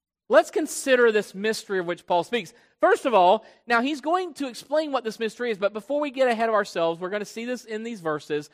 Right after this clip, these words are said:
and verses which, which we will reference concerning the mystery. And I want you to understand that the mystery is very specific.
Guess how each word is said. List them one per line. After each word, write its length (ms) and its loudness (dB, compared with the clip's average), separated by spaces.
and 160 -6
verses 340 -4
which, 260 -6
which 220 -6
we 80 -2
will 160 -2
reference 600 -2
concerning 540 -6
the 80 0
mystery. 540 -6
And 100 2
I 80 4
want 220 0
you 60 -8
to 120 0
understand 540 -6
that 120 -12
the 100 0
mystery 480 -2
is 240 -6
very 260 2
specific. 840 -4